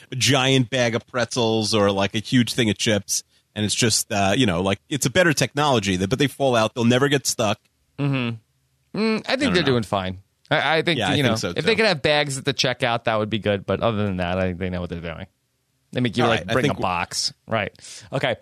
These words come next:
Speaker 2: Let's get into talking about the dealership, Keeve. And, uh, Seinfeld history in the making here. I believe, uh, first episode of, uh, nineteen ninety-eight, the final calendar year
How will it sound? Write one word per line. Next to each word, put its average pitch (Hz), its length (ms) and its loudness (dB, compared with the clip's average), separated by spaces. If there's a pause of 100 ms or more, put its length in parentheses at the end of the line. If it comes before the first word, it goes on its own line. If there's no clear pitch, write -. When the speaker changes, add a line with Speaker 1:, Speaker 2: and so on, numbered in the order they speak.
(280)
Speaker 2:
Let's 240 260 2
get 226 180 0
into 190 280 2
talking 156 220 0
about 139 260 -2
the 135 340 2
dealership, 127 1000 0
Keeve. 104 480 -2
And, 120 400 0
uh, 113 640 4
Seinfeld 170 520 0
history 160 760 0
in 135 100 0
the 135 60 0
making 170 340 0
here. 127 120 2
I 113 60 2
believe, 131 240 2
uh, 123 180 4
first 151 380 -2
episode 139 500 2
of, 131 380 2
uh, 120 340 2
nineteen 135 640 -2
ninety-eight, 139 500 0
the 127 140 -4
final 131 360 -2
calendar 139 520 -2
year 110 460 0